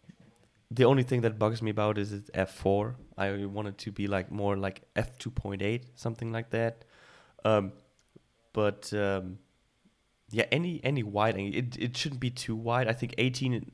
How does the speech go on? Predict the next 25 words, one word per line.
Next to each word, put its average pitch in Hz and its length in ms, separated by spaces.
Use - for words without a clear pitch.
uh, 107 80
well, 107 360
I'm 110 160
on 104 80
a 101 40
crop, - 320
so 95 200
it's - 160
more 98 100
like 92 300
thirty-two, 104 560
I 110 80
think. 123 340
Um, 104 320
but 104 180
twenty-eight, 110 680
uh, 92 260
twenty-eight, 107 400
your 101 160
Tamron 101 460
would 92 160
be 92 80
perfect - 380
for, 92 300
for 92 240